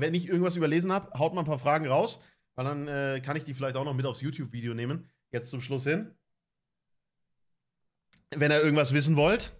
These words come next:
Hype. Also erstmal die allgemeine Einschätzung von Arena. Die allgemeine Einschätzung. Kann man es mit Tarkov vergleichen? Es ist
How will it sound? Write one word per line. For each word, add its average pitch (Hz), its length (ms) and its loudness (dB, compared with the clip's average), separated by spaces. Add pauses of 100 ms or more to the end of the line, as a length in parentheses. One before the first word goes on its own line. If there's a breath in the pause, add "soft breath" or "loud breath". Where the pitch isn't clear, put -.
(1040 loud breath)
Hype. 214 280 2 (200)
Also 180 180 -2
erstmal 226 400 2 (360)
die 208 160 -4
allgemeine 233 360 2
Einschätzung 175 500 0
von 165 160 -2
Arena. 139 560 0 (380)
Die 143 80 -4
allgemeine 190 460 2
Einschätzung. 147 600 0 (1600)
Kann 180 160 2
man 233 120 2
es 190 120 -2
mit 202 100 -4
Tarkov 185 260 0
vergleichen? 170 440 0
Es 214 180 0
ist 220 320 -10